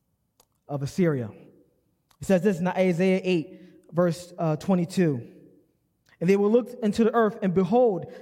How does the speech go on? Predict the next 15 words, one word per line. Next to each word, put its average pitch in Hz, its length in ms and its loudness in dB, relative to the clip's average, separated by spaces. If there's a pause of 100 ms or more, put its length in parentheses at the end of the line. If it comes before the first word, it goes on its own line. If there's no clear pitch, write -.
distress 254 480 0
and 208 200 -2
darkness, 240 600 0 (220)
the 190 80 2
gloom 254 360 4
of 262 160 0
anguish. 202 680 -2 (920)
And 170 140 0
they 208 80 4
will 202 80 2
be 190 120 4
thrust 214 680 -4 (340)
into 180 240 -4
thick - 580 -6 (380)
darkness." 156 720 -6